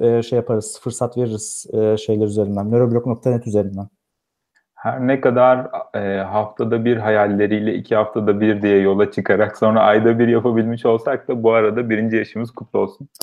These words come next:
Speaker 1: Birinci yaşımız kutlu olsun, evet ya. Onu da söyleyelim
Speaker 2: Güzel
Speaker 1: gerçekten.
Speaker 2: oldu.
Speaker 1: Seviyoruz. Nöroblog Podcast'i çok seviyoruz. Nöroblog'u da
Speaker 2: Dinleyicileri de seviyoruz.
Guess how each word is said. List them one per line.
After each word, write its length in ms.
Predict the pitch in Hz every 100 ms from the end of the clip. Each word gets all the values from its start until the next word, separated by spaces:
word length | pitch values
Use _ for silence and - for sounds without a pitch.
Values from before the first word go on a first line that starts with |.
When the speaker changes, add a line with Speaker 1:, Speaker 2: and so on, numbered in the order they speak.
| 135
Speaker 1:
Birinci 260 | 156 165
yaşımız 280 | 147 139 160
kutlu 260 | - 143 135
olsun, 260 | 120 120 113
evet 200 | 104 110
ya. 140 | 104
Onu 100 | 131
da 80 | 131
söyleyelim 380 | - 120 113 139
Speaker 2:
Güzel 140 | 127
Speaker 1:
gerçekten. 380 | 113 95 90 113
Speaker 2:
oldu. 100 | 147 _
Speaker 1:
Seviyoruz. 680 | - 147 160 175 127 - -
Nöroblog 560 | 127 139 139 147 151 -
Podcast'i 440 | 143 - 131 -
çok 180 | 160 170
seviyoruz. 460 | 135 113 107 123
Nöroblog'u 380 | 127 127 123 131
da 80 | 127
Speaker 2:
Dinleyicileri 540 | 104 107 104 107 104
de 100 | 95
seviyoruz. 600 | 92 95 90 92 120 -